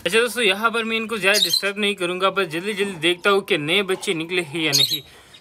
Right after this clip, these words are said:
So ये भी, ये disturb भी हो रहे, जो नए बच्चे हैं वो बेचारे उड़ भी नहीं पा रहे बजीज के, और, अ,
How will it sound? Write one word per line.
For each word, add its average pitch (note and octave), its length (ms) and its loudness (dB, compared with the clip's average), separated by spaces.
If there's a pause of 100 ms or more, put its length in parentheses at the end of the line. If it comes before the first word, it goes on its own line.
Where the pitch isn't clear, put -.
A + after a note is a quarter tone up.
So D#3 160 0 (440)
ये F3 160 2
भी, F#3+ 140 0
ये G3+ 140 6
disturb G3 360 0
भी G#3 80 6
हो G3 100 8
रहे, G3 140 6
जो F#3 120 2
नए F3 220 2
बच्चे F#3 280 0
हैं F#3 120 2
वो F3+ 120 2
बेचारे F3+ 400 2
उड़ E3+ 200 2
भी G3+ 120 4
नहीं F#3+ 120 4
पा E3 240 2
रहे F3 200 2 (400)
बजीज E3 380 2
के, F3 200 0 (300)
और, D3 300 2
अ, D3 480 4